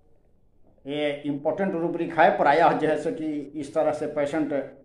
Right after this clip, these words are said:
बोलते हैं और आते रहते हैं, मिलेगा ऐसा बहुत केस। तो और इसमें जो है से एक ही मेडिसिन है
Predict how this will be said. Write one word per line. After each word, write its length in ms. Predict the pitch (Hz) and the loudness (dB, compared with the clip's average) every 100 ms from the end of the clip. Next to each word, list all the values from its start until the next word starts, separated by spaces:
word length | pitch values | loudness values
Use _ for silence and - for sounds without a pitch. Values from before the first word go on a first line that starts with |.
| - _ _ _ _ _ _ _ | -20 _ _ _ _ _ _ _
बोलते 300 | 123 139 139 147 | -8 -6 -2 -2
हैं 200 | 147 190 | -2 -4
और 360 | 147 127 127 | -2 -2 -2
आते 300 | 127 117 135 | -2 -4 -4
रहते 240 | 123 110 131 | -4 -4 -8
हैं, 180 | 110 117 - _ _ _ _ _ _ _ - | -12 -16 -20 _ _ _ _ _ _ _ -18
मिलेगा 360 | 117 139 143 135 | -8 -4 0 0
ऐसा 240 | 123 123 - | 0 -6 -8
बहुत 340 | 131 131 - - _ _ _ _ _ _ _ _ _ | -12 -14 -18 -20 _ _ _ _ _ _ _ _ _
केस। 300 | 127 139 - _ _ _ _ _ _ _ _ _ - | -10 -10 -14 _ _ _ _ _ _ _ _ _ -12
तो 400 | 117 113 107 - 135 | -8 -8 -8 -4 2
और 400 | 143 143 - - | 6 6 6 2
इसमें 380 | 175 175 233 240 | -4 0 4 6
जो 120 | 220 | 8
है 200 | 180 165 - - - _ - _ _ - | 8 8 4 -2 -14 _ -20 _ _ -8
से 460 | 196 190 226 - - - _ _ _ _ _ _ | 2 2 2 -2 -12 -20 _ _ _ _ _ _
एक 160 | 247 262 | 2 2
ही 140 | 226 269 | 6 8
मेडिसिन 500 | 262 247 247 247 214 | 10 8 6 2 4
है 160 | 170 | 4